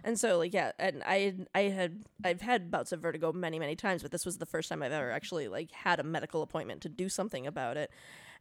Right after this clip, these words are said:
And pardon my language, everybody, but I, like, the whole time she was lowering me, and I had my hands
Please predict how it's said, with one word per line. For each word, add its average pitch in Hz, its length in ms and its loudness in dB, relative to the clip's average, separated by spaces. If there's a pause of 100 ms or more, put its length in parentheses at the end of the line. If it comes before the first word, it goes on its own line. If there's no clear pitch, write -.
(140)
And 175 400 4 (340)
pardon 196 520 6
my 185 160 4
language, 190 460 4
everybody, 170 580 6
but 160 320 4
I, 135 180 2
like, 165 160 2
the 165 80 4
whole 202 180 4
time 185 160 2
she 185 160 4
was 175 140 4
lowering 170 500 6
me, 170 120 2
and 175 80 4
I 170 60 4
had 220 200 6
my 185 140 6
hands 185 340 0